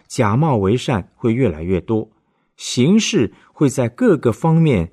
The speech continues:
取代真正的信仰。你几乎遇不到一个不称自己是基督徒的人，但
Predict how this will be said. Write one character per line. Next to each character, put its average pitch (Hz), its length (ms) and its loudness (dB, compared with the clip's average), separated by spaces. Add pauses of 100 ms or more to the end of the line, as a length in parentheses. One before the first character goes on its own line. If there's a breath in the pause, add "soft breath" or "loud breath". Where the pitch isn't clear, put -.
(100)
取 - 360 -4
代 95 220 -2
真 131 340 2
正 113 220 0
的 78 80 -4
信 90 280 -4
仰。 - 200 -14 (640)
你 113 140 0
几 147 180 -2
乎 156 180 -2
遇 202 160 2
不 135 160 -2
到 131 200 0
一 117 120 0
个 107 280 -2 (240 soft breath)
不 170 100 -2
称 170 180 0
自 160 160 -2
己 98 160 -6
是 95 160 -6
基 185 220 -2
督 185 100 2
徒 87 200 -2
的 87 80 0
人， 80 260 -6 (560)
但 165 220 -2